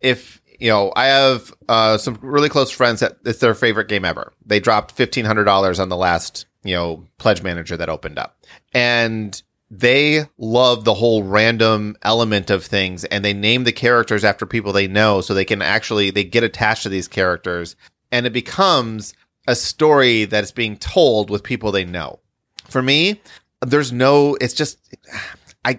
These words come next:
I can't get past the fact that it's like, well, it's just sort of random elements happening. There's not, like, a cohesive story that goes there. That's not to say the game is bad.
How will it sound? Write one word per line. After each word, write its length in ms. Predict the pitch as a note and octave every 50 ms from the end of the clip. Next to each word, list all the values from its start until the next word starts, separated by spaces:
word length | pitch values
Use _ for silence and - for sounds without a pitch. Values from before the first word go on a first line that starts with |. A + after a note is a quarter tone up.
| - - -
I 60 | C3+
can't 260 | - - D#3+ D#3 D3
get 160 | D3+ C3+ -
past 260 | - A#2+ A#2+ B2 -
the 80 | - A#2+
fact 260 | - G#2 G2 G#2+ -
that 60 | A2
it's 80 | G2+ -
like, 140 | A2 G2+ -
well, 340 | B2+ C#3 D3 D3 D3+ D3+ - - - _ _
it's 160 | - C#3 B2+
just 160 | - E3+ -
sort 160 | - D#3+ D#3 C#3
of 140 | A#2+ F#2+
random 360 | F#2+ G2 G2+ G#2+ G#2+ G#2 F#2+ F#2
elements 380 | F#2 F#2+ F#2+ E2+ E2+ E2 -
happening. 320 | F2+ D2+ D2 - D#2 D#2 E2
There's 120 | F2 E2+
not, 240 | G2+ G2+ G2+ - -
like, 160 | G2 F#2 -
a 340 | F#2+ F#2 F2+ F2 E2+ E2 E2+ _ _ - -
cohesive 420 | - - G2+ G2 G2+ F2 - F2 -
story 340 | - - - D#3+ B2 G#2+ F#2
that 140 | F2+ E2+ -
goes 240 | D#2+ D2+ D2+ -
there. 240 | - - G1+ G1+ - _ - - - _ _ -
That's 180 | A2+ C#3 C3+
not 120 | F3 F3 -
to 60 | C#3+
say 120 | - D#3 A#2+
the 120 | A2 A2
game 200 | G2+ A2+ G#2 F#2
is 120 | F#2 E2
bad. 560 | F2 F#2 C#3+ D#3 D3+ A2 D#2+ D#2 F2+ A2+ C#3